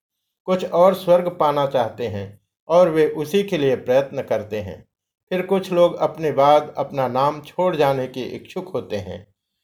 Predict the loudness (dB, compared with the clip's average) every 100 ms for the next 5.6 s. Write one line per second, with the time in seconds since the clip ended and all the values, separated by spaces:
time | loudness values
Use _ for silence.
0 | _ _ 0 2 4 2 0 0 -2 -2
1 | -2 -2 2 2 2 -4 -8 _ _ -4
2 | -2 -2 -2 -6 -4 -4 -2 -6 -4 -6
3 | -2 0 4 2 0 -8 -8 -14 _ _
4 | _ -6 -2 -2 -2 0 0 0 -2 -4
5 | -2 -2 -4 -8 -10